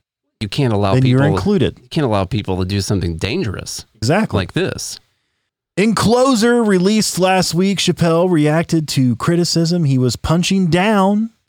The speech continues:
Speaker 2: when making jokes about the trans community.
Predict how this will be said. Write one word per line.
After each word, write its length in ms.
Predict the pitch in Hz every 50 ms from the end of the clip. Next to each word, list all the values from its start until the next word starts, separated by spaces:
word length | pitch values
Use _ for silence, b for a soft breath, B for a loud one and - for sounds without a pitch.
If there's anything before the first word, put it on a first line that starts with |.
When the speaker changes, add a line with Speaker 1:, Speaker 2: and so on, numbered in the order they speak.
| _ _ -
Speaker 2:
when 200 | 151 156 151 147
making 360 | 151 165 156 - 175 165 135
jokes 360 | 117 131 139 151 170 - -
about 220 | 165 131 143 135 -
the 60 | 131
trans 340 | - - 127 123 123 123 -
community. 520 | - 117 117 117 127 135 131 156 180 185